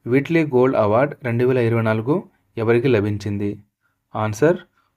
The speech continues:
ఆప్షన్ బి, పూర్ణిమాదేవి బర్మన్.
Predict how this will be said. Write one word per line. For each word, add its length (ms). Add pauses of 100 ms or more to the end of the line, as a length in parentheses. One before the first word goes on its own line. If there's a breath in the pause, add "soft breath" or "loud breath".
(100)
ఆప్షన్ 380
బి, 220 (560)
పూర్ణిమాదేవి 800 (160)
బర్మన్. 480